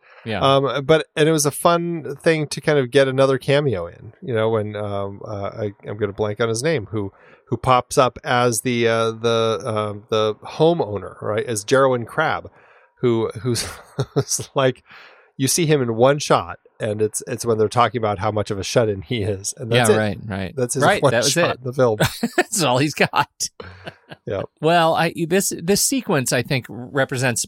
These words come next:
Speaker 1: some of the best of the movie, and, uh, it, it is, I, you know, it's a shame it's surrounded by what it's surrounded by, uh, for some of it. But I, I really, I, it just really resonates how good Soderbergh is at what he does.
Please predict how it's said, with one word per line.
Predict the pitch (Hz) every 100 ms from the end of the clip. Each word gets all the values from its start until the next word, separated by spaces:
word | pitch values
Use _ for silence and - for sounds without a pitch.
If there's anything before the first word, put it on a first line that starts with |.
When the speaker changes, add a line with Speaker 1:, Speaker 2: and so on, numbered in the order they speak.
| 151
Speaker 1:
some | 139 - 131
of | 110
the | 104
best | 143 143 -
of | 110
the |
movie, | 98 98 92 95 98
and, | - 117 110 107 104 113 - -
uh, | 107 - -
it, | 123 -
it | 127
is, | 123 117 104 - - - - -
I, | - 123 117 -
you | 139 123
know, |
it's | 95 -
a | 123
shame | 139 123
it's | 113
surrounded | - 110 104 104 98
by | 95 95
what | - 117 - 110
it's | 98 -
surrounded | 107 98 95
by, | 92 87 92 92 -
uh, | 101 - _ _ 185 - _ 131 - -
for | - 92 85 -
some | - 95
of | 78
it. | - -
But | 127 -
I, | - -
I | 139
really, | 135 131 123 104 - - - - -
I, | 117
it | 127 113
just | 127 - - - - _ _ - _
really | 131 143 131 113
resonates | 98 104 104 98 104
how | 110 98
good | 98 107 98
Soderbergh | - 98 92 90 90
is | 90
at | -
what | 87
he | 90
does. | 87 - 85 -